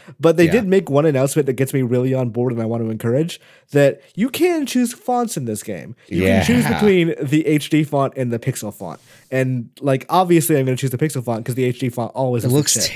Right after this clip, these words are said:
Speaker 2: terrible. It looks like ass. It is
Speaker 1: Yeah.
Speaker 2: terrible.
Speaker 1: So I,
Speaker 2: Um,
Speaker 1: I'm glad they, they're doing that now, and they could, they should do that whenever they port Final Fantasy Pixel Remaster out there somewhere too.
Speaker 2: Yeah, I mean, I hope this is a precedent, right? Like, the first instance of this happening, and it just always happens.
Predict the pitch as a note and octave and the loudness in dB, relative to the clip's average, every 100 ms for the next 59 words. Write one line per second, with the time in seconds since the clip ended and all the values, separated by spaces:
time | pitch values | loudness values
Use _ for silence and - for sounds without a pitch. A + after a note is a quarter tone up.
0 | F3+ G3 E3 A#2 E2 E3+ - G3 - G3 | -2 0 0 0 -2 -2 -4 -4 -4 -2
1 | A3 B2+ - - - E3+ F3 D3+ D3+ D3 | 0 -2 -4 -6 -2 -2 2 2 4 2
2 | F#3+ B2 - - _ - - - _ D3 | 2 -2 -6 -14 _ -20 -20 -20 _ 4
3 | C3 B2 A#2+ A2+ D#3 C#3+ B2+ C#3+ B2+ C#3 | 6 8 6 4 2 0 2 2 2 0
4 | C3 C#3+ D#3 D3 C#3 C3+ B2+ B2+ A2 B2 | 0 0 2 2 0 0 0 -2 -2 -4
5 | A2+ G#2+ A2+ - - F2 - A2+ - - | -6 -6 -10 -14 -16 -16 -14 -14 -14 0
6 | D#3 E3+ E3+ F#3+ F#3+ G3+ G#3 G#3 A3 A3+ | 2 4 4 2 2 2 2 2 4 4
7 | - _ _ _ _ - E3+ F#3 G3 A3+ | 2 _ _ _ _ -2 2 4 2 2
8 | B3 A#3+ D#3+ C#3 A#2+ - A#2+ A2+ D3+ D#3 | 0 2 0 0 -2 -2 -2 0 0 0
9 | D#3 F3+ F#3 G2 - _ _ - C#3 E3+ | -2 -2 -2 -2 -6 _ _ 2 6 6
10 | G#2+ F#2+ D3+ C3+ C3 C3 F#3 F3+ D#3+ B2+ | 6 6 6 8 8 8 6 6 4 4
11 | A#2 A#2 A#2+ B2+ G#2+ E2 D2 - G2 G2+ | 0 4 4 4 2 -4 -6 0 2 4
12 | A2 G2 G2 F2+ G#2 F#2 G2 F#2+ - - | 2 2 2 2 -2 0 2 2 0 -2
13 | - C2+ G#2 - G2 F#2 E2+ F2 F#2 F2+ | -6 -2 -2 -2 -2 -2 -2 -2 0 -2
14 | F#2 E2+ E2+ F2+ F2+ F2 D#2+ D#2+ - F2+ | 0 -2 -2 -4 -2 0 0 -2 -4 -4
15 | E2+ B1+ - - | -4 -6 -8 -8